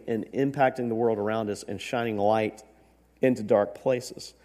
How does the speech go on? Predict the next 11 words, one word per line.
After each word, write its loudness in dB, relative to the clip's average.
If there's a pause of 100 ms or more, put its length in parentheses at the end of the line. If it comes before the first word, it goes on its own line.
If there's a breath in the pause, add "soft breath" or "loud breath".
(260 soft breath)
because 2
light 4
changes -4
things. -14
Light 0
has -6
a -8
positive -4 (420 soft breath)
impact. -4 (1000 loud breath)
Well, 4
then, 8